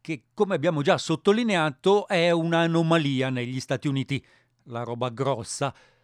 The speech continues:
perlomeno dopo gli anni ottanta, quando i sindacati hanno cominciato a non valere più niente grazie a quel pagliaccio di Ronald Reagan.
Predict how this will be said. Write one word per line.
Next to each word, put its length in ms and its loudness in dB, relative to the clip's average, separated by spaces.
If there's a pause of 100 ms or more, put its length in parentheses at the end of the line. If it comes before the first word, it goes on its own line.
(120)
perlomeno 600 2
dopo 580 4
gli 260 0
anni 220 0
ottanta, 460 2
quando 320 2
i 80 0
sindacati 760 -4
hanno 180 -8
cominciato 460 -6
a 20 -4
non 140 -4
valere 360 -4
più 180 -4
niente 480 -6
grazie 580 -6
a 80 -12
quel 440 -8
pagliaccio 760 -4
di 220 -6
Ronald 580 -6
Reagan. 720 -6